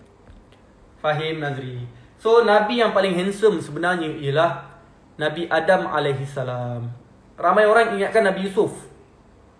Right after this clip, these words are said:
Tapi sebenarnya, Nabi yang paling kacak, yang paling sempurna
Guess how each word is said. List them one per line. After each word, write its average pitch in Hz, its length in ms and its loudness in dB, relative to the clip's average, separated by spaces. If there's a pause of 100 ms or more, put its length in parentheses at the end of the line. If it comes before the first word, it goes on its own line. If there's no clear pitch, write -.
(480)
Tapi 180 240 -4
sebenarnya, 190 540 -2
Nabi 185 260 -2
yang 202 160 -2
paling 190 220 -2
kacak, 185 420 0
yang 170 140 -4
paling 190 180 -2
sempurna 233 640 -2